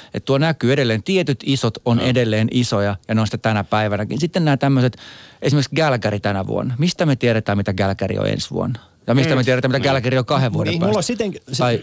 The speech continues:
Speaker 1: tai Vegasin keissi,
Speaker 2: Joo.
Speaker 1: ennen
Speaker 3: Niin, siis
Speaker 1: kauden
Speaker 3: näitä
Speaker 1: alkua.
Speaker 3: kierrepalloja on paljon.
Speaker 1: Juuri
Speaker 3: Viime
Speaker 1: näin.
Speaker 3: vuonna
Speaker 1: Niin,
Speaker 3: Vegas ja
Speaker 1: niin.
Speaker 3: New
Speaker 2: Joo.
Speaker 3: Jersey tuli
Speaker 1: Niin.
Speaker 3: sieltä.
Speaker 1: Ja tää juuri liittyy siihen, mitä esimerkiksi ajatellaan, niinku taloudenpitoa ei koskaan pitäisi ajatella yhdellä vuodella, vaan viiden vuoden
Speaker 2: Kyllä.
Speaker 1: jaksolla, että kuinka paljon
Speaker 2: Just
Speaker 1: siinä on
Speaker 2: näin.
Speaker 1: plussavuosia tyyppisesti.
Speaker 3: Ja
Speaker 1: Että
Speaker 3: tähän, jos otetaan sopimukset mukaan, Islanders tällä kaudella, siellä on Nelson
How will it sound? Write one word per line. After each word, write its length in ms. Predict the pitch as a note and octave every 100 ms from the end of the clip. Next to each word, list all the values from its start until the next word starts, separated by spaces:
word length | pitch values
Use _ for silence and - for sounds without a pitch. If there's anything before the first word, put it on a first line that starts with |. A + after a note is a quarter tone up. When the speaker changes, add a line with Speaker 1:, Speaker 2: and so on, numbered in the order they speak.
| -
Speaker 1:
tai 200 | D#3 D3
Vegasin 500 | F#3 D#3+ D3 B2+ G#2
keissi, 300 | A#2 A2 C3
Speaker 2:
Joo. 80 | B2
Speaker 1:
ennen 180 | D#3 C#3+
Speaker 3:
Niin, 60 | D#3+
siis 80 | D#3+
Speaker 1:
kauden 140 | C#3
Speaker 3:
näitä 120 | C#3+
Speaker 1:
alkua. 100 | C#3+
Speaker 3:
kierrepalloja 680 | F3+ - B2+ G#2+ B2 A#2 A2+
on 80 | A2
paljon. 220 | C#3+ D3
Speaker 1:
Juuri 180 | D#3 C3+
Speaker 3:
Viime 160 | A2
Speaker 1:
näin. 120 | - B2
Speaker 3:
vuonna 180 | B2+
Speaker 1:
Niin, 140 | B2+ A2
Speaker 3:
Vegas 320 | A2 A#2+ A2+
ja 120 | A#2+ A2+
Speaker 1:
niin. 120 | B2+
Speaker 3:
New 100 | C3+
Speaker 2:
Joo. 320 | A#2 B2 D3+
Speaker 3:
Jersey 240 | B2 G2+
tuli 220 | G2+ G#2+ A2+
Speaker 1:
Niin. 80 |
Speaker 3:
sieltä. 320 | A2 G#2 F#2 G2+
Speaker 1:
Ja 60 | A2
tää 160 | C#3+
juuri 240 | C#3+ D3 C#3+
liittyy 280 | D3+ -
siihen, 220 | B2+ D3 C3+
mitä 160 | B2
esimerkiksi 280 | B2 C3 B2
ajatellaan, 240 | B2 C3 B2+
niinku 140 | C3 -
taloudenpitoa 720 | D#3 C#3 B2 G#2+ A#2+ A2 A#2
ei 60 | A2+
koskaan 380 | B2+ B2+ A#2+
pitäisi 220 | A2+ G#2+ A#2+
ajatella 260 | A2+ A#2 -
yhdellä 480 | C#3+ B2+ A#2 G#2+
vuodella, 340 | G2+ A2+ A2 G#2+
vaan 180 | A2+ A#2
viiden 380 | F3 E3+ A#2+
vuoden 200 | G2 A2 F#2+
Speaker 2:
Kyllä. 120 | A#2
Speaker 1:
jaksolla, 320 | A#2+ B2 G#2+
että 80 | G#2
kuinka 180 | B2 A#2+
paljon 140 | A2+
Speaker 2:
Just 60 | A2
Speaker 1:
siinä 80 | A#2
on 40 |
Speaker 2:
näin. 60 | A2
Speaker 1:
plussavuosia 640 | A#2+ A2+ A#2 G#2 G2 G#2
tyyppisesti. 520 | G2+ A2 - A2+ G#2+
Speaker 3:
Ja 40 | G#2
Speaker 1:
Että 120 | C3
Speaker 3:
tähän, 180 | B2+ B2
jos 160 | A2+ A#2
otetaan 260 | A2+ A2+
sopimukset 520 | A2 B2 A#2 G#2 - F#2+
mukaan, 420 | G2+ G2+ G#2 A2+
Islanders 360 | G#2+ F#2 F2+ -
tällä 260 | G2 F#2+
kaudella, 280 | F2 F2 E2+
siellä 180 | G2 G2
on 100 | G2
Nelson 600 | G#2+ G#2+ G2+ - G2